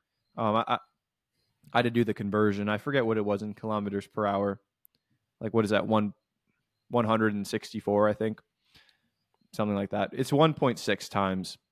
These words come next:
whatever, one hundred two point five. Uh, but, but still, I mean, it's impressive. A hundred and two point five. He's a hard thrower, clearly.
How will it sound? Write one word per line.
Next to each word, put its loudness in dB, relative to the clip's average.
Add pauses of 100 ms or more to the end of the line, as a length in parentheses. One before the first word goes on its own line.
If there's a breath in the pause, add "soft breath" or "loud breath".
(760)
whatever, -6 (300)
one -6
hundred -4
two -4
point -4
five. 0 (580 soft breath)
Uh, 0
but, 2
but 2
still, 2
I 2
mean, 0
it's -6
impressive. -2
A 0
hundred -2
and -6
two -4
point -6
five. 0
He's -4
a 0
hard 2
thrower, 2
clearly. -4